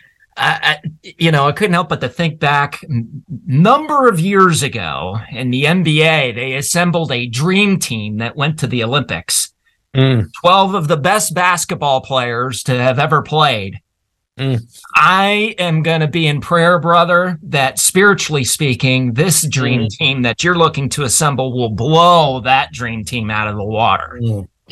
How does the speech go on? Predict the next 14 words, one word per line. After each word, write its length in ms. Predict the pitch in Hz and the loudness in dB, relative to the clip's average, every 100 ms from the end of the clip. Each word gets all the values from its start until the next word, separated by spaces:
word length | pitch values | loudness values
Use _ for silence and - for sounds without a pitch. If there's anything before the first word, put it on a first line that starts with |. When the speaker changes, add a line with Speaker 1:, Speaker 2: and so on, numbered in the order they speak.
| - | -8
Speaker 1:
Okay, 380 | 120 113 143 127 | -6 0 0 2
Michael 400 | 127 180 196 208 | 2 2 2 0
Jordan 640 | 156 196 196 175 185 180 | 2 2 2 0 -2 -4
and 140 | 170 147 | -4 -2
Charles 400 | 175 170 160 156 | 0 0 0 0
Barkley 440 | 165 156 156 143 | 0 0 -2 -8
and 100 | 139 | -6
Akeem 220 | 123 175 | -6 -2
Olajuwon 580 | 156 151 151 131 143 135 | 0 4 4 2 0 -2
could 100 | 147 - | -2 -2
play 180 | 151 | 0
basketball 640 | 143 143 - 127 135 127 120 | 2 0 -2 -4 0 0 0
real 240 | 147 139 | 0 0
well, 400 | 131 151 127 110 | 2 2 2 -4